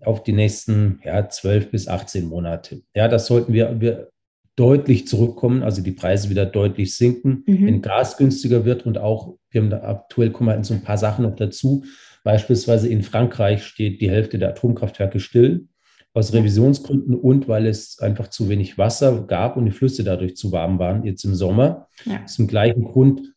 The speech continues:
Speaker 1: haben auch Wasserkraftwerke deutlich weniger produziert als in normalen Jahren, weil wir einfach eine Dürre in ganz Europa hatten.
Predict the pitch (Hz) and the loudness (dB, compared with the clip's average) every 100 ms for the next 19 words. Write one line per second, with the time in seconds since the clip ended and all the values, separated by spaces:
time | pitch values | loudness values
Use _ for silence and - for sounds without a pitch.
0 | _ 110 113 107 110 113 147 123 117 - | _ -2 0 0 0 0 2 2 0 -2
1 | - 95 104 104 117 120 110 113 110 110 | -2 -2 -2 0 0 0 -4 -2 0 0
2 | 107 - 107 92 - 131 110 101 95 92 | -2 -2 -4 -2 2 2 2 -2 0 0
3 | 92 104 117 95 90 107 104 107 110 135 | 0 2 2 0 0 -2 -2 -2 -2 -2
4 | 147 143 139 - 156 139 104 95 110 120 | -2 0 0 2 2 2 2 0 -2 -2
5 | 110 113 120 - 170 - - - | -2 0 0 -2 -10 -12 -16 -20